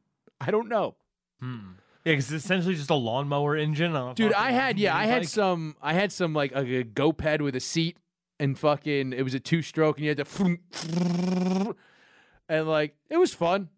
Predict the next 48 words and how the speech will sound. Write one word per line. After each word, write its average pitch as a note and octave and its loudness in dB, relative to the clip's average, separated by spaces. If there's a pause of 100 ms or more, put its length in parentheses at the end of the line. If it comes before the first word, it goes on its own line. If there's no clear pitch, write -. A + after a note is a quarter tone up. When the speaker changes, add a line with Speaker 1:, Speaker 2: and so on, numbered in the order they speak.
(220)
Speaker 1:
I D#3+ 2
used F3+ 2
to D#3+ -10
basically E3 0
just C#3+ -4
take D3 0
it C#3 -2
to C#3 -2
get C3+ -2
roast C3+ 0
beef B2+ -2
sandwiches. B2+ 0 (2000)
Speaker 2:
That D3+ 0
wasn't F#3+ -2
the F3+ 0
one E3+ 0
you D3 0
were C#3+ 2
doing C#3+ 0
deliveries B2+ 0
on A2+ -2
when G#2+ -4
you G#2 -4
got A2 0
back G#2 -2
from A2+ -8
Italy, F2+ -6
right? G#2 -4 (380)
Speaker 1:
No, C3+ 0
no, G#2+ -6
that B2+ -2
was, C3 -2
uh, A2 -2 (220)
that B2 0
was B2+ 4
a, A#2 2
uh, G#2+ -2 (340)
a G#2+ 0
Genuine D3 -2
Buddy, G#2+ 0
is G#2+ -2
the A#2 0
Italia B2 -2
series. E2 -8
It F#2+ -8
was G2 -8
a, F#2 -4
uh, E2 -8